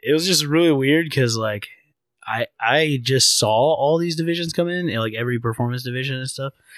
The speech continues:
And so, like, they're all co-ed.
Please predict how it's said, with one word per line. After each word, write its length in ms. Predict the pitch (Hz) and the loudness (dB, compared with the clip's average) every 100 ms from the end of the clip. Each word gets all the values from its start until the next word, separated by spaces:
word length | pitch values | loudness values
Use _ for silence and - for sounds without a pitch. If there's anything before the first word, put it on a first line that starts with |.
| - - - | -20 -12 -2
And 140 | 139 | 0
so, 240 | 139 147 127 | 4 4 4
like, 420 | 113 104 - - _ _ _ _ _ _ _ - | 2 0 -4 -12 _ _ _ _ _ _ _ -2
they're 200 | 127 117 | 2 2
all 240 | 104 120 | 2 0
co-ed. 580 | - 120 135 98 95 | 0 0 2 2 -2